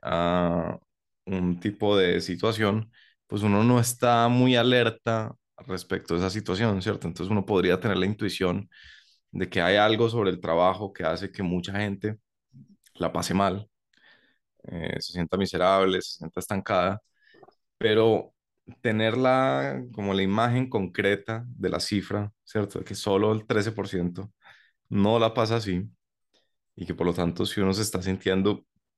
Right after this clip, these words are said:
así, miserable, desconectado, eh, insatisfecho, entonces pertenece a la gran mayoría. Creo que eso es ponerle, precisamente, es como traer otra vez a, a colación que ese fenómeno existe y que es verdad.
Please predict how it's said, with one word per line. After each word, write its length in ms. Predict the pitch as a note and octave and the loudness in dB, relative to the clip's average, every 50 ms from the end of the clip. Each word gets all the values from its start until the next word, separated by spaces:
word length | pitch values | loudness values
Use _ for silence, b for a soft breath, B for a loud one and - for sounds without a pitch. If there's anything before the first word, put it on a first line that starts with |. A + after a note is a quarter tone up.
| _ _ _ _ _ - - - | _ _ _ _ _ -20 -12 -10
así, 380 | F#2+ F2+ - - G#2+ G#2+ G#2 | -8 -6 -4 -2 0 0 2
miserable, 840 | G#2 G2+ F2+ F2 F#2 F2 F2+ F#2 F#2 F#2 F#2 F#2 F#2 F#2+ F#2 G2 G2 - _ | 2 0 0 -2 -2 0 2 4 4 4 4 2 0 -2 -2 -4 -8 -12 _
desconectado, 800 | - G2+ - - E2 E2+ - - F2+ F2+ F2+ F2+ F#2 F#2+ F#2 - - _ _ _ _ _ _ _ _ - | -18 -16 -12 -10 -10 -10 -6 -2 2 2 2 2 2 0 -4 -6 -10 _ _ _ _ _ _ _ _ -6
eh, 280 | F2 E2 E2 D#2+ - - | -4 -4 -4 -4 -4 -6
insatisfecho, 720 | F#2+ F2+ - F2 - - E2 - - F#2+ F2+ F2 F2 - F#2+ | -6 -4 -4 -4 -4 -4 -8 -6 -4 -2 -2 -2 -2 -4 -4
entonces 240 | F#2 - F#2 F2 - | -4 -4 -6 -4 -4
pertenece 420 | - G2 - - F2+ E2+ - - G2+ | -4 -4 -2 -2 -4 -4 -2 -2 -2
a 40 | |
la 60 | G2+ G2 | 0 0
gran 220 | F#2+ F#2 F2+ F2+ | 0 0 0 0
mayoría. 460 | F#2 F#2 G2+ G2 F#2+ F#2+ F#2+ F#2+ G#2 - B B B B B B B B _ - | 0 2 2 2 2 2 0 -2 -4 -10 B B B B B B B B _ -6
Creo 180 | - G2+ G2+ | -4 -4 -2
que 100 | - B2 | 0 0
eso 200 | A#2+ A2+ B2 A#2+ | 0 2 2 0
es 280 | A2+ G2+ - - _ _ _ _ _ _ _ _ | 0 -2 -4 -8 _ _ _ _ _ _ _ _
ponerle, 640 | - A2 G#2+ A2 G#2+ G2+ G#2 G#2+ A2 A2 - - - - - - - - _ _ _ _ - - C#3+ - _ _ | -2 0 0 2 2 2 2 0 0 -2 -4 -8 -12 -18 -20 -20 -20 -20 _ _ _ _ -20 -20 -20 -20 _ _
precisamente, 640 | - F2+ F#2 F2+ F2+ F#2 F#2+ G#2 G2+ G#2 G#2 - G2 | -8 -8 -6 -2 0 0 2 2 0 0 -2 -4 -6
es 120 | G2 - | -8 -6
como 220 | - - G2+ G#2 G2+ F#2+ F2 - - _ _ _ _ _ | -6 -4 -2 0 0 0 -2 -4 -6 _ _ _ _ _
traer 360 | - F2+ E2+ F2 F#2+ G2 G2+ | -2 0 2 4 4 4 4
otra 280 | G#2+ G#2 - A#2 G#2+ G#2+ | 2 2 2 2 2 2
vez 120 | G#2 G#2+ | 2 2
a, 460 | A2 G#2 G#2+ G#2+ G#2+ G2+ G2+ - - - _ | 2 2 2 2 0 0 -4 -6 -10 -14 _
a 160 | - F#2 - | -12 -12 -10
colación 540 | - F#2+ F#2 F2 E2+ F2 F#2+ F2+ F2 F2 F2 | -6 -4 -4 -2 -2 -2 -2 -2 -2 -2 -2
que 220 | - G2+ G2+ G#2+ | 0 2 2 2
ese 180 | G#2+ F#2+ A2 G#2 | 2 0 -2 -4
fenómeno 360 | G#2+ G2+ G2+ A2 A2 A2 A2+ | -4 -2 -2 -2 0 -2 -2
existe 480 | A2 A2+ - - D3 - - - F2+ F2 | -2 -4 -4 -4 -4 -4 -4 -6 -8 -8
y 60 | F2 | -6
que 100 | - - | -4 -4
es 100 | F3 F2+ | -2 -2
verdad. 420 | F#2 G2 A2+ B2 A#3+ G2 F2+ - | -2 0 2 2 2 2 0 -2